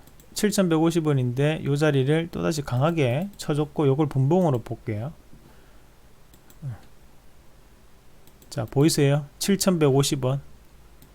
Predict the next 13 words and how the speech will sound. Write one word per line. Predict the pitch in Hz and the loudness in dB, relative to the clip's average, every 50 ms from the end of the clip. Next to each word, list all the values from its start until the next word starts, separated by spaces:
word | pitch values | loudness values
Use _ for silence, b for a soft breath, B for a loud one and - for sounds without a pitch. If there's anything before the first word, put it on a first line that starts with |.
| - - - - - - _ _ _ - - - - - - - - - - | -20 -20 -20 -20 -20 -20 _ _ _ -20 -20 -20 -20 -20 -20 -20 -20 -16 -6
칠천백오십 | - - 190 - - - 185 175 175 170 151 156 156 151 - - - - 208 139 139 139 - 135 131 - | -2 0 0 2 2 4 4 4 4 4 4 2 2 2 0 -8 -14 -6 -2 -2 0 0 -2 -4 -6 -8
원. | 107 - - - - - 107 110 - - - - - - - - - - - - b b b b b b b b b b - - - - | -8 -10 -12 -8 6 10 10 12 12 12 12 12 10 6 4 2 -2 -12 -12 -12 b b b b b b b b b b -20 -20 -16 -4
분봉상에서 | - 160 160 170 190 202 196 196 175 156 139 131 131 | 0 2 4 6 6 6 6 8 6 6 6 4 0
어때요? | 127 - - 127 110 95 - - - - - - - - - - - - - - - - - - - - - - | 0 0 -2 -2 -2 -2 -6 -10 -16 -20 -20 -20 -20 -20 -20 -20 -20 -20 -20 -20 -20 -20 -20 -20 -20 -20 -6 -4
딱 | 320 311 349 370 381 381 381 359 277 | 0 4 6 6 6 6 4 4 4
맞게 | 165 143 139 - - - 117 95 - - - - | 4 4 4 0 -2 -4 -4 -4 -8 -14 -14 -10
또 | - 131 - - - - - - - - - - - - - - - | -8 -8 -8 -10 -14 -20 -20 -20 -20 -20 -20 -20 -20 -20 -20 -12 -8
탁 | - - - - - - - - | -6 -6 -4 -4 -6 -8 -10 -8
그림을 | - - 170 180 185 180 165 | -2 0 2 4 4 4 2
또 | 170 170 | 4 4
이쁘게 | 165 175 - 190 175 | 4 4 4 4 4
그린다, | 156 156 151 151 143 123 | 6 4 4 2 2 0
그죠? | 113 110 123 147 151 | 0 -2 -2 -4 -6